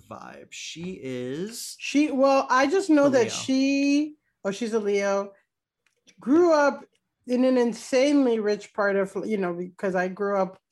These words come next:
Speaker 2: around there in South Florida. So where she grew up, you know,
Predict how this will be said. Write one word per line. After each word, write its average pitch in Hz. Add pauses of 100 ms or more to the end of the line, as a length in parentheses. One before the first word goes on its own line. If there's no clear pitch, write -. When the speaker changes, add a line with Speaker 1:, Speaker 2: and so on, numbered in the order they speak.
(280)
Speaker 2:
around 196
there 196
in 202
South 196
Florida. 226 (420)
So -
where 208
she 294
grew 220
up, 185 (500)
you 208
know, 160